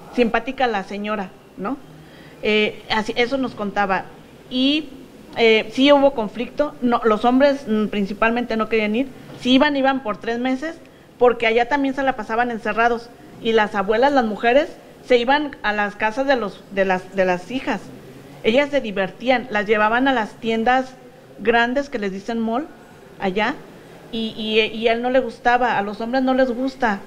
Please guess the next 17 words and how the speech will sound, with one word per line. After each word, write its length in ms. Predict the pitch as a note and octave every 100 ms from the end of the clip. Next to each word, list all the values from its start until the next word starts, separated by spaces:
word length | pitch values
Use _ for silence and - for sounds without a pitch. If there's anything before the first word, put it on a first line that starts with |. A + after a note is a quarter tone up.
| -
porque 400 | G#3+ G3+ G3+ G#3
nada 160 | G3+ G#3
más 280 | A#3+ A#3+ B3+
ven 160 | A#3
cosas 280 | A#3 A3+ B3
de 80 | A#3
mujeres, 420 | G3+ G3+ A#3 A#3
decían 360 | G3+ F#3+ G#3 A3
ellas, 220 | B3 B3 - - - -
y 100 | A3+
ellos 200 | A3+ B3
se 60 | C4
enfadaban. 540 | A3 G#3+ G3+ A3+ A#3 - - - -
Entonces, 340 | G#3+ A3+ A#3+ - -
sí 160 | C4+ C4+
crea 340 | C#4+ C4+ C4
conflictos, 640 | A#3+ G3+ G#3+ A3+ - D4